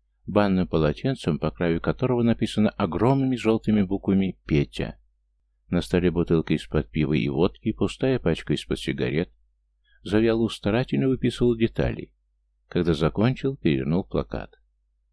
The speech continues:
Брюнетка всё так же улыбалась. Неожиданно он со стервенением начал зачёркивать красной ручкой её лицо. "Ещё, ещё, ещё!"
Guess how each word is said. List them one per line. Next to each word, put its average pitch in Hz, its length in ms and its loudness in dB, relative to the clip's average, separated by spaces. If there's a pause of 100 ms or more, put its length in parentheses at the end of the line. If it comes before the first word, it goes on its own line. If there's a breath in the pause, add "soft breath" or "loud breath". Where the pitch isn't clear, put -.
(240)
Брюнетка 131 460 2
всё 135 140 0
так 123 240 -2
же 113 120 -4
улыбалась. 98 760 2
Неожиданно 151 640 2
он - 140 -6
со - 160 -2
стервенением 143 580 -2
начал 127 300 -2
зачёркивать 113 560 0
красной 92 340 -2
ручкой 107 360 0
её 87 100 2
лицо. - 500 -4 (320)
"Ещё, - 540 -4 (100)
ещё, 73 440 -2
ещё!" 82 460 0